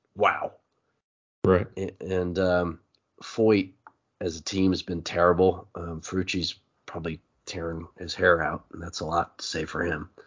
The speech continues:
Speaker 1: Talked about Harvey ad nauseum, and we've talked about Elio kinda ad nauseum. I mean, he's, he's making a ton of mistakes this year. He just looks, he looks ready for the pasture,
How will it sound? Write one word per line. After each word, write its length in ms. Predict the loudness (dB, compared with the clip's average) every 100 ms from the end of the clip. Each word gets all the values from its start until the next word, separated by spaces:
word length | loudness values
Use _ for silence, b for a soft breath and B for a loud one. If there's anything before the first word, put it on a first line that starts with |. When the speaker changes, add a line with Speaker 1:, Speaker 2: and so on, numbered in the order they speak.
| b b
Speaker 1:
Talked 360 | 4 4 4 0
about 280 | -4 -4 -2
Harvey 460 | 4 4 4 -4
ad 140 | -4 -2
nauseum, 560 | 0 0 0 -4 -2
and 100 | -2
we've 120 | -4 -2
talked 240 | -2 0
about 220 | 0 0
Elio 380 | 4 4 4 0
kinda 260 | -6 -6 -6
ad 180 | -6 -6
nauseum. 480 | -6 -6 -6 -6 -8
I 40 |
mean, 160 | -8 -6
he's, 380 | -4 -2 -4 -8 b b b b b
he's 220 | 4 6
making 240 | 2 0
a 60 | -4
ton 240 | 0 0
of 60 | 0
mistakes 440 | -2 -2 -2 -2
this 200 | 0 0
year. 220 | 0 0 -2
He 100 | -2
just 300 | 0 0 0
looks, 400 | 0 2 2 -2 _ _ _ _ _ _ _ _
he 140 | 8 12
looks 260 | 12 12
ready 180 | 10 8
for 160 | 6 -2
the 60 |
pasture, 520 | -4 -6 -4 -4 -6